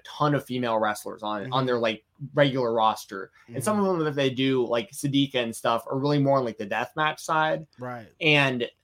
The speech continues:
Speaker 1: like, maybe, like, if you're gonna have access to Ruby more often and you've got her and Allie Katch and you can, you can kinda form more of that, like,
Speaker 2: I think they
Speaker 1: may-,
Speaker 2: see the
Speaker 1: maybe
Speaker 2: success of what they're, what they're getting with Thunder Rosa,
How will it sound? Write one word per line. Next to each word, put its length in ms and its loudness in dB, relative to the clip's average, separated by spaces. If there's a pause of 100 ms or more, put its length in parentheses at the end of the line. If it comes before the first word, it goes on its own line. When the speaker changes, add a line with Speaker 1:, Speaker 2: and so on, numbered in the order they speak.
(800)
Speaker 1:
like, 220 4
maybe, 480 4
like, 140 -2
if 120 -2
you're 160 -2
gonna 180 -2
have 180 -2
access 400 -4
to 120 -8
Ruby 260 -4
more 240 0
often 380 0
and 140 -6
you've 120 -8
got 300 2
her 380 0
and 200 -4
Allie 280 0
Katch 460 -2
and 160 -6
you 120 0
can, 360 -4 (100)
you 100 -2
can 180 -2
kinda 420 -2 (400)
form 720 2
more 320 4
of 100 -6
that, 460 -2
like, 140 -4
Speaker 2:
I 40 -8
think 200 -4
they 120 2
Speaker 1:
may-, 100 4
Speaker 2:
see 180 0
the 80 -4
Speaker 1:
maybe 100 -2
Speaker 2:
success 560 -6
of 140 -8
what 280 -8
they're, 220 -8
what 240 -12
they're 120 -10
getting 300 -10
with 140 -12
Thunder 280 -12
Rosa, 500 -12